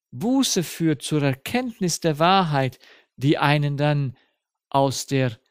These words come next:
Not herausbringt. Das Weinen und Heulen jedoch der Reichen ist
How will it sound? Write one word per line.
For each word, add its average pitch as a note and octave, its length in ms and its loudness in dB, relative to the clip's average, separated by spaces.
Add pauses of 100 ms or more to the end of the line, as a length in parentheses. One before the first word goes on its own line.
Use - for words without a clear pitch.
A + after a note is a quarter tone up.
(240)
Not C3+ 720 -6 (560)
herausbringt. G3 1000 -2 (1700)
Das C#3+ 340 2 (840)
Weinen G3+ 540 6
und D3+ 260 -6
Heulen A#3 380 2
jedoch C#3+ 480 -2 (360)
der C3+ 520 0
Reichen E3 760 -2 (1500)
ist - 380 6